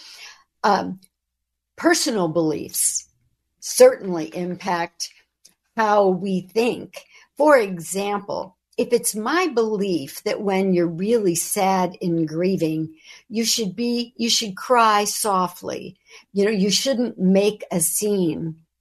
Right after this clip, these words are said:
But now my friend who, let's say, is of a, of an origin where they wail or they're much more expressive in their grief, I might have a little difficulty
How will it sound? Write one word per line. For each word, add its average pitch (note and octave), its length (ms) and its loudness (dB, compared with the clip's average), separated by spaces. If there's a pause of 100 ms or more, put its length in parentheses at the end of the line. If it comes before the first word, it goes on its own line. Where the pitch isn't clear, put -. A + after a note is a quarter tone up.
(420)
But B3+ 180 0
now C#4 240 4
my B3+ 180 0
friend C4 580 0
who, A#3+ 160 -4
let's C4+ 300 2
say, B3+ 300 2
is G#3+ 260 2 (360)
of A3+ 200 2
a, F3+ 240 2 (100)
of F#3+ 160 0
an F#3+ 120 2
origin F#3 760 2
where F#3 400 0
they G3 280 2
wail F#3 840 2 (280)
or G#3+ 160 0
they're G3+ 200 2
much A3+ 380 -4
more A#3 200 -2
expressive G3+ 960 -2
in F3+ 160 -2
their E3 140 0
grief, E3 440 -6 (880)
I D#4 240 2
might F#3+ 300 0
have G3 260 -4
a F#3+ 40 2
little F#3+ 520 2
difficulty E3+ 1200 -4